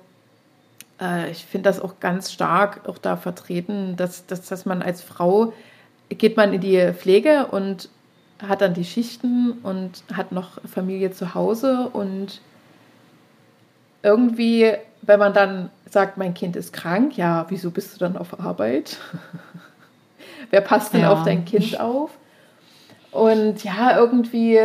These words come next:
Speaker 1: so, so diese, dieser Gedanke dahinter, dass das auch sa-, da super schwierig ist, dem allen, also das Gefühl, dass man allen nicht gerecht wird, ich glaub, ich kann mir, also das habe ich genauso.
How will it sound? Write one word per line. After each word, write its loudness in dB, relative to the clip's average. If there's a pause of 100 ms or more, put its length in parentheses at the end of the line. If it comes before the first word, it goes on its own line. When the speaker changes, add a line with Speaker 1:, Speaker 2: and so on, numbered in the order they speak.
(140)
Speaker 1:
so, 0
so -2
diese, -4 (640)
dieser -2
Gedanke -8
dahinter, -2
dass -8
das -10
auch -12
sa-, -10 (160)
da -4 (520)
super -2
schwierig -2
ist, -2 (960)
dem 2
allen, 6
also 6
das 2
Gefühl, -2
dass 0
man -2
allen 2
nicht -10
gerecht -6
wird, -6
ich -16
glaub, -6 (100)
ich -14
kann -8
mir, -4
also -2
das -14
habe 2
ich 0
genauso. -4